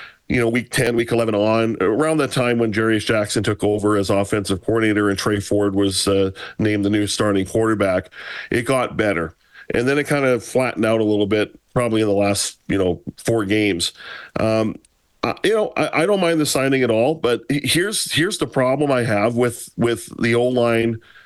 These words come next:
with Thomas Jack Cardille. It's kind of a microcosm of the team. There is too many boom bust players on this team who are either really good in games or really bad in games.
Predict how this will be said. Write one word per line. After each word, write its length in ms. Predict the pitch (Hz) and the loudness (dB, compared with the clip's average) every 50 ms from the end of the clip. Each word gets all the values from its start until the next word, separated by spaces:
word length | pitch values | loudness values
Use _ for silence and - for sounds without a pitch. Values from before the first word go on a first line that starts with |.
| - _ - | -20 _ -2
with 180 | - 120 113 - | -2 -2 0 0
Thomas 300 | 139 127 123 131 127 - | 0 0 2 0 0 0
Jack 240 | - 123 123 120 - | 0 -2 -2 -2 -2
Cardille. 320 | - 123 113 113 110 117 | -2 0 0 2 2 2
It's 100 | 113 - | 0 0
kind 160 | - 139 127 | 0 0 2
of 60 | 123 | 2
a 80 | 120 117 | 2 2
microcosm 680 | 110 117 123 - - 127 - 135 117 113 113 110 117 113 | 2 2 0 2 0 -2 0 2 2 2 2 0 0 0
of 120 | 110 101 | 2 0
the 60 | 101 | 0
team. 400 | 95 - - 113 104 98 78 80 - - - - - - - - - - | -2 0 0 0 0 0 -2 -4 -10 -18 -18 -16 -14 -14 -14 -16 -14 -8
There 240 | - - 117 123 123 | -4 -2 0 2 2
is 200 | 117 113 117 - | 2 0 0 -2
too 300 | - - - 170 175 190 | -2 0 0 2 0 2
many 360 | 185 165 151 151 147 139 139 | 0 0 0 2 2 2 0
boom 440 | 131 110 101 120 117 135 143 139 131 | 0 -2 -2 0 0 2 0 0 0
bust 340 | 113 120 123 101 - - - | 0 0 0 0 -4 -8 -4
players 380 | - 107 104 104 104 104 95 | -2 0 2 4 2 2 2
on 240 | 107 98 95 90 85 - _ - | 2 2 0 0 -4 -6 _ -2
this 220 | 95 92 92 - | 0 0 0 0
team 260 | - 101 90 85 80 - - | 0 0 0 0 -2 -4 -2
who 360 | - 104 113 117 113 117 117 | 0 0 0 2 2 2 2
are 140 | 117 113 110 | 2 2 2
either 320 | 117 120 120 113 113 107 107 | 2 0 2 2 2 2 2
really 240 | 110 120 127 143 | 2 2 0 0
good 180 | 139 123 131 127 | 0 0 0 0
in 120 | 131 131 | 0 0
games 280 | 120 120 117 131 131 117 | 0 2 2 0 0 0
or 120 | 117 104 | 0 0
really 240 | 98 101 110 107 107 | 2 2 2 2 0
bad 280 | 90 - 101 90 90 90 | 0 0 -2 0 0 0
in 120 | 95 90 | 0 0
games. 400 | 87 87 65 64 76 85 - - | 0 0 0 0 0 -2 -4 -6